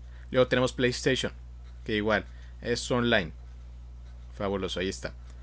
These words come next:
Y te estamos dando juegos. Ah, igual, son tres juegos al mes, a veces pueden ser más, varía.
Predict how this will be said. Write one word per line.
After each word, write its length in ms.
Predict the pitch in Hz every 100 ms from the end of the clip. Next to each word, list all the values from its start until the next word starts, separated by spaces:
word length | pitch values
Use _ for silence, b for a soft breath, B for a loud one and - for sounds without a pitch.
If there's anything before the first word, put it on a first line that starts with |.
| B B -
Y 200 | 151 156
te 120 | 151
estamos 360 | 139 120 113 107
dando 240 | 107 98
juegos. 540 | 95 117 101 82 - - - - - -
Ah, 360 | 104 95 90 87 -
igual, 400 | 104 101 98 92 B B B
son 220 | - 110
tres 220 | 107 113
juegos 500 | - 113 107 107 -
al 440 | 104 92 90 90 87
mes, 360 | 101 190 381
a 40 | 143
veces 220 | 131 123
pueden 200 | - 120
ser 140 | -
más, 220 | 120 165 170
varía. 340 | 107 110 180